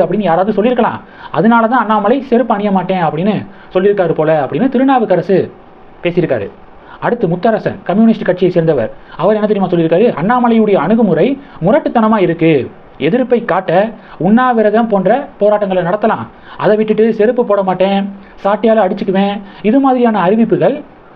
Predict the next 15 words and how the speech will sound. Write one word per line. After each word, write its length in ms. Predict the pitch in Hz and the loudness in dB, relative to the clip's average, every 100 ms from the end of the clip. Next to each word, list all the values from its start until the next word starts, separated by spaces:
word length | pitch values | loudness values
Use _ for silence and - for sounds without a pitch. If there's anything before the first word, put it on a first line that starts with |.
| - | -4
ஒரு 120 | 214 | -2
கட்சி 260 | 220 320 | -2 -2
தலைமைக்கு 420 | - 202 220 202 226 | -2 0 0 0 0
நல்லதில்லை" 440 | 175 180 165 160 120 | 0 0 0 0 0
அப்படின்னு 340 | 127 196 180 | -2 -4 -4
சொல்லிட்டு 260 | 139 151 220 117 - | -4 0 0 -2 -8
முத்தரசன் 600 | 165 180 285 214 214 190 - - - - - - - | -8 -4 -2 -2 -2 -4 -6 -14 -20 -20 -20 -20 -8
பேசியிருக்காரு. 460 | - 180 175 131 95 - - - - - - - | -4 -2 0 -2 -4 -10 -20 -20 -20 -20 -20 -10
அடுத்து 260 | 147 180 196 | -4 -2 -2
திருமாவளவன், 640 | 202 220 220 185 143 101 - - - | 2 2 2 2 -2 -4 -12 -18 -2
திருமாவளவன் 540 | 247 320 302 254 220 | 0 2 2 2 0
என்ன 140 | 185 196 | -2 0
சொல்லியிருக்காரு 420 | 185 175 170 175 | 0 2 2 2
அப்படின்னா, 280 | 143 139 185 | 0 -4 -6
"அண்ணாமலைக்கு 720 | 175 214 233 196 - 208 277 | -2 0 2 0 0 -2 -2